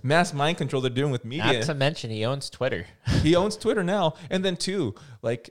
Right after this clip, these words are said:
Speaker 1: same thing with, like, the genetic, you know, splicing and, and things like that that I mentioned a while ago. Again, it has many great uses and it can save many lives.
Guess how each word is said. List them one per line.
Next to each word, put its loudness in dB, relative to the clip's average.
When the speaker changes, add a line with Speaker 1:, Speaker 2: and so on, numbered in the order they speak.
Speaker 1:
same -4
thing -4
with, 0
like, 0
the 0
genetic, 0
you 0
know, 0
splicing 0
and, -6
and -6
things -4
like 0
that -4
that 0
I 4
mentioned 2
a 4
while 4
ago. -4
Again, 2
it 2
has 2
many 4
great -2
uses -4
and -2
it -6
can 2
save -2
many -2
lives. 0